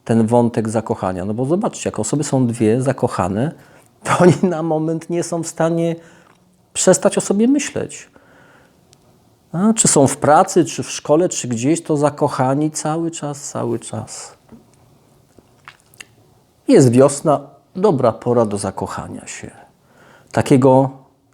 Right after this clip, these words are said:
na wieki wieków. Amen. Tego wam życzę właśnie, takiego, takiego zakochania,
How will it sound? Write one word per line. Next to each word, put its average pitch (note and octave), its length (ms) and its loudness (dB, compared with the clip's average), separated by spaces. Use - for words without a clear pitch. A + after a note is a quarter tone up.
na A2 320 -2
wieki B2 520 -2
wieków. G#2 720 -2
Amen. A#2+ 540 0
Tego D3 220 4
wam F2+ 180 2
życzę F2 280 -8
właśnie, F2+ 260 -10
takiego, D3 520 -2
takiego C3 360 0
zakochania, C3 760 2